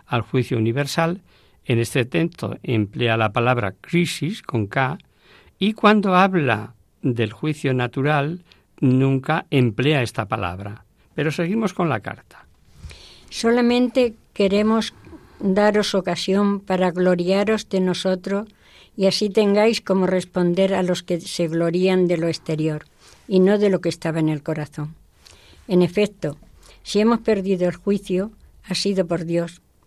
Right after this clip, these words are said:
Speaker 2: y si somos sensatos, lo es por vosotros,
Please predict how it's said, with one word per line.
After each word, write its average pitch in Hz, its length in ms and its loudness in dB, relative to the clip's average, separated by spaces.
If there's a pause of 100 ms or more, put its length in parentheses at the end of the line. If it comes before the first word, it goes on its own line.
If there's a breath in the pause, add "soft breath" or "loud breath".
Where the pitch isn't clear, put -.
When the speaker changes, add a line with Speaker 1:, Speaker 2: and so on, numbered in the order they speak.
(300 soft breath)
Speaker 2:
y 190 100 -2
si 185 160 0
somos 214 320 0
sensatos, 196 760 -2 (120)
lo 175 180 0
es 175 120 0
por 175 200 -4
vosotros, 160 600 -8